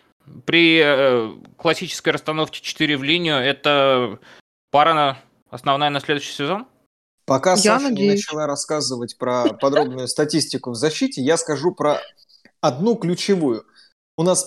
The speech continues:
Speaker 2: пятьдесят два пропущенных мяча. Мы по пропущенным должны быть на девятом месте, если я правильно посчитал. Вот все, кто к этому причастен, санными тряпками гнать,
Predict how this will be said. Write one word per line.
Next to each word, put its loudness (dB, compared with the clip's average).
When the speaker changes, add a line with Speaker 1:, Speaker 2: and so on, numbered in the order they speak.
Speaker 2:
пятьдесят 0
два 0
пропущенных -6
мяча. -2
Мы 4
по 2
пропущенным 0
должны 2
быть 2
на -2
девятом 0
месте, -2
если -4
я -2
правильно -2
посчитал. -6
Вот 4
все, 4
кто 2
к 4
этому 2
причастен, 0
санными 2
тряпками 0
гнать, -2